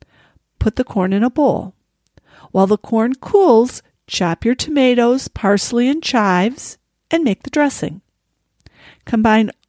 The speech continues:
all the vegetables and stir gently. Whisk the dressing and pour about three quarters of the dressing over the salad. Because ears of corn and tomatoes may differ a little bit in size, it's hard to know exactly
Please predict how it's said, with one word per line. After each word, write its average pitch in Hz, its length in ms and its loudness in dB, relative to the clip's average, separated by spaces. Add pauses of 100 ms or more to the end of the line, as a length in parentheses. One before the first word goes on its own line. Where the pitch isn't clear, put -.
all 262 420 2
the 277 120 -2
vegetables 233 600 0
and 202 120 -2
stir 214 300 0
gently. 185 560 -6 (1120)
Whisk 220 380 0
the 359 120 0
dressing 202 760 -2
and 226 180 -2
pour 247 260 0
about 220 320 0
three 311 160 0
quarters 294 420 -2
of 294 100 -4
the 302 80 -2
dressing 220 420 -2
over 185 160 -6
the 196 100 -6
salad. 202 420 -2 (1400)
Because 320 460 -4
ears 294 240 2
of 262 100 -2
corn 254 280 2
and 226 120 0
tomatoes 220 520 0
may 208 140 -2
differ 208 380 0
a 247 60 2
little 220 220 2
bit 214 160 2
in 214 80 0
size, 240 440 0
it's 233 180 -4
hard - 340 -8
to 294 80 0
know 269 140 2
exactly 214 1000 0